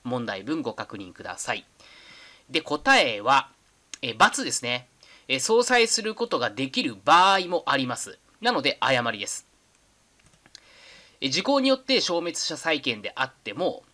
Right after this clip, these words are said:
時効の完成前に相殺適上であれば、債権者を相殺することが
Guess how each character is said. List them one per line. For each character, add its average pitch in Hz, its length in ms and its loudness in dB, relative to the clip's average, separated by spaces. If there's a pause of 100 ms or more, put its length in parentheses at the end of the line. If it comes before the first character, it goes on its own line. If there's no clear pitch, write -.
(180)
時 135 160 -8
効 247 160 2
の 240 100 -2
完 220 280 -2
成 175 180 -2
前 196 280 0
に 127 320 -4
相 165 280 -4
殺 156 240 -2
適 147 240 -8
上 110 180 -6
で 92 120 -12
あ 131 120 0
れ 110 140 -4
ば、 202 320 0 (300)
債 156 240 -2
権 147 180 -2
者 104 140 -6
を - 20 -6
相 131 220 -4
殺 123 200 -6
す - 80 -8
る 123 80 -6
こ - 120 -8
と 147 80 -8
が 101 100 -8